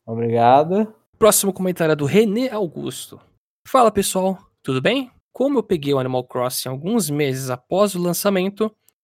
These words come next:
Speaker 2: eu espero que os eventos que ocorreram em dois mil e vinte voltem a acontecer agora em dois mil e vinte e um, e que os mesmos sejam recorrentes anualmente,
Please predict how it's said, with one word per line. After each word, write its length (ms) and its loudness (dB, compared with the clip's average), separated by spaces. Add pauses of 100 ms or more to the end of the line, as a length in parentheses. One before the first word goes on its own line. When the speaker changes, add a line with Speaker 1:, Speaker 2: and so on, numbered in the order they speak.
Speaker 2:
eu 120 -2
espero 380 2
que 100 -4
os 100 0
eventos 340 -2
que 100 -6
ocorreram 440 -2
em 60 -10
dois 200 -10
mil 120 -4
e 40 -4
vinte 360 -4
voltem 500 0
a 20 -4
acontecer 540 -4
agora 260 0
em 40 0
dois 180 -2
mil 80 -2
e 40 -4
vinte 200 -4
e 60 2
um, 180 -4 (560)
e 60 -10
que 140 -8
os 140 -2
mesmos 520 2
sejam 340 -2
recorrentes 640 0
anualmente, 720 -2